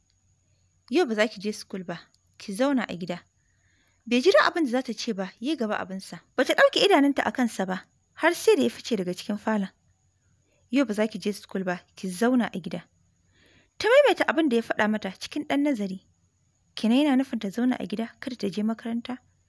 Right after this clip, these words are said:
Babu mai ba ta amsa, hakan ya sa ta ci gaba da tsakalan abincinta. Ba ta wani ci abincin sosai ba, ta tashi ta koma cikin ɗaki. Uniform ɗinta ta cire, sannan ta dawo falo ta zauna.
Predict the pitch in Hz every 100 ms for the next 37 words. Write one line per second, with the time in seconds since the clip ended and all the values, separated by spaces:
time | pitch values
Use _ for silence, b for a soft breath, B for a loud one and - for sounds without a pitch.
0 | _ b b b b b 233 381 480 269
1 | 233 320 - 220 220 196 - _ _ _
2 | _ - 403 294 269 285 247 - 330 285
3 | 226 202 190 - 269 - 185 190 - 202
4 | 196 - _ _ b b b b b -
5 | 277 339 403 - 254 254 269 254 - 190
6 | 208 196 196 - - - 392 - - -
7 | - 339 208 - - - - 196 - -
8 | _ _ _ _ _ _ _ _ _ -
9 | 285 466 440 339 277 254 240 285 247 202
10 | - - 277 233 233 254 285 - 302 226
11 | - 196 220 196